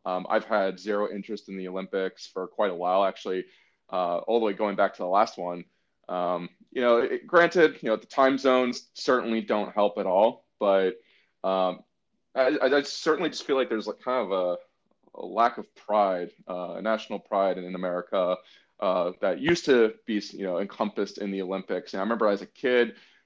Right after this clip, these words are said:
you know, watching Olympics, being proud to be an American. It was, like, kind of the one time the entire country united together and everyone was excited. Uh, but we don't have that anymore. Uh, I feel like, you know, the Olympics have gotten very politicized, and it just makes for a poor product. You know, if I'm not gonna be,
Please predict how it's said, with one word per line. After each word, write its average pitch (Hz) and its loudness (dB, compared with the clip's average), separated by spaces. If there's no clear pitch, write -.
you 104 -6
know, 92 0
watching 110 4
Olympics, 104 -6
being 95 -8
proud 107 4
to - -20
be 110 -6
an 101 -4
American. 101 -2
It 95 -6
was, 92 -8
like, 92 -8
kind 107 -4
of 95 -2
the 90 -2
one 104 0
time 104 -4
the 98 -6
entire 98 0
country 104 -10
united 95 -4
together 98 -2
and 95 -2
everyone 98 -4
was 95 -6
excited. 95 -2
Uh, 92 2
but 92 2
we 117 0
don't 151 4
have 120 8
that 101 4
anymore. 92 -2
Uh, 92 0
I 92 0
feel 104 0
like, 98 2
you 104 -6
know, 92 -2
the 107 -4
Olympics 131 2
have 110 -2
gotten 107 6
very 104 2
politicized, 101 0
and 135 -4
it 156 -4
just 185 -4
makes 196 -2
for 202 -2
a 180 -2
poor 180 0
product. 160 4
You 101 -2
know, 101 2
if 95 0
I'm 120 6
not 135 4
gonna 135 0
be, 131 0